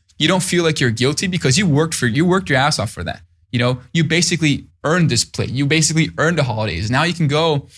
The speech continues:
and step on the scale in the next one or two days after the holidays, after all the sodium's out, and you'll still be at the same weight. That's where I want you guys to be. That's the mindset that you guys need to have, okay? I'm not telling you guys don't enjoy Thanksgiving.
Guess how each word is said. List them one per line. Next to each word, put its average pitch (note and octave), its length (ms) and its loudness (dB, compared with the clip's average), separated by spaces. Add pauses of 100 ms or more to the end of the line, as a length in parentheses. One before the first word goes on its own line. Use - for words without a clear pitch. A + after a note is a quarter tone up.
(140)
and B2 300 0
step D3 220 0
on D#3 100 2
the B2+ 40 2
scale E3 340 0
in B2+ 100 0
the - 20 4
next C3 300 -2
one E3 100 0
or C3 60 0
two C3 160 0
days C#3 220 2
after A#2+ 220 0
the A#2 60 2
holidays, B2 360 0
after A2+ 280 -2
all A#2+ 100 2
the A2 60 0
sodium's C#3+ 400 2
out, - 220 -2 (240)
and C#3 80 4
you'll D3 80 4
still D#3+ 240 2
be D#3 140 2
at C3+ 40 0
the C3 60 2
same C#3 280 0
weight. C#3 280 -2 (200)
That's C#3 240 -2
where F3 120 -2
I C3+ 40 0
want C3+ 300 0
you D3+ 60 -4
guys A#2+ 240 0
to C#3+ 80 -4
be. D3+ 140 0
That's A2 280 0
the D3 60 0
mindset C3+ 320 2
that - 160 -4
you C3 60 -2
guys B2+ 220 0
need A2+ 120 -4
to - 60 -4
have, C3 300 -4 (120)
okay? C#3 340 -2 (480)
I'm D3 180 -2
not F3 180 -2
telling F3 220 -2
you D#3 80 0
guys B2+ 340 0 (800)
don't B2+ 140 2
enjoy A#2+ 200 2
Thanksgiving. A2 540 -4